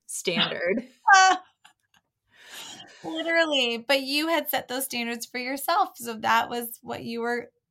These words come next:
Speaker 2: basing it on, and you
Speaker 1: Right,
Speaker 2: were
Speaker 1: 'cause
Speaker 2: basing
Speaker 1: I didn't know what, how to feel worthy on my own. I thought that worthiness was this unattainable thing that I had to, to reach for and meet. But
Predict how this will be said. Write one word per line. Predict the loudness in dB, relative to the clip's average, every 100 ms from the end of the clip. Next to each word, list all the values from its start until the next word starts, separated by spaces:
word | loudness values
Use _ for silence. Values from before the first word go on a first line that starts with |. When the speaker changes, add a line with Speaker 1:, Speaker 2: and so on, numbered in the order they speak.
| _ -6
Speaker 2:
basing | -4 -4 -6 -6
it | -4
on, | -4 -6 -8 -10 -8
and | -4 -2
you |
Speaker 1:
Right, |
Speaker 2:
were | -2
Speaker 1:
'cause | -4
Speaker 2:
basing | -6 -4
Speaker 1:
I | -4 -4 -6
didn't | -6 -6 -6
know | -4 -4 -4 -4 -6 -8 -12 _ _
what, | -18 -10 -8 -8 -14 -20 _ _ _ -16
how | -6 -2 -2
to |
feel | -2 -4 -4
worthy | -4 -4 -4 -6
on | -8 -8
my | -8 -8
own. | -6 -8
I | -8
thought | -8 -8
that | -8 -8
worthiness | -6 -6 -6 -8 -10
was | -8 -8 -8 -12 -14 _ _ _
this | -12 -10 -8 -8 -10 -14 _ _ _ _ _ -8
unattainable | -6 -6 -8 -8 -8 -6 -4 -2 -2 -2 -8 _ _ _
thing | _ -8 -6 -6 -8 -10
that | -10
I |
had | -8 -10 -10
to, | -10 -12 _ _ -16
to | -14
reach | -12 -14 -14 -12
for | -10 -10
and | -10 -8
meet. | -8 -10 -14 -18 -20 _ _ _ _ _ _ _
But | -8 -6 -4